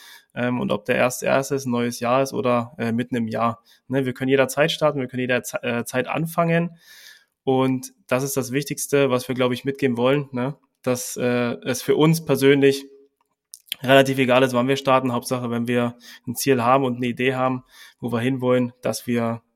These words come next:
das so schnell wie möglich natürlich umsetzen. Aber ich glaube, eins ist interessant, ne? Darüber können wir mal kurz noch philosophieren.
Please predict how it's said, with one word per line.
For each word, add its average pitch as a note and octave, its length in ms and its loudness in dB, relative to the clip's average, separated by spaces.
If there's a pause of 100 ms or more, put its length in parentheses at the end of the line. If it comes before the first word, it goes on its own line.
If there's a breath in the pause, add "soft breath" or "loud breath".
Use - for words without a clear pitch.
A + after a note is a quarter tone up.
(160)
das - 420 -4
so A#2 140 -6
schnell B2+ 280 0
wie B2 80 2
möglich C3 360 2
natürlich A#2+ 360 -4
umsetzen. A#2+ 440 -6 (720 soft breath)
Aber C3+ 220 6
ich C#3 80 4
glaube, E3+ 580 4 (120)
eins D3 240 2
ist D3+ 120 -6
interessant, D3+ 600 -2 (140)
ne? E3 280 -4 (120)
Darüber C#3 340 2
können C#3+ 160 -4
wir C#3+ 80 0
mal C#3 180 2
kurz C#3+ 240 -8
noch C#3+ 120 -4
philosophieren. D3+ 880 -2